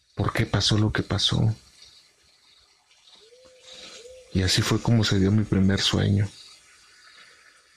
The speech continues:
Debo decirte que soy escéptico,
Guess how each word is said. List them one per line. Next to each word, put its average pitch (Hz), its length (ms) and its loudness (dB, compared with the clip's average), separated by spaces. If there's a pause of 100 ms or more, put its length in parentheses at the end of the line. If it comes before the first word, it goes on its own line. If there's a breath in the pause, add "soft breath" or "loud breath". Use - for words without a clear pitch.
(760 loud breath)
Debo 107 200 0
decirte 110 520 2
que 110 120 -2
soy 110 260 2
escéptico, 104 760 -2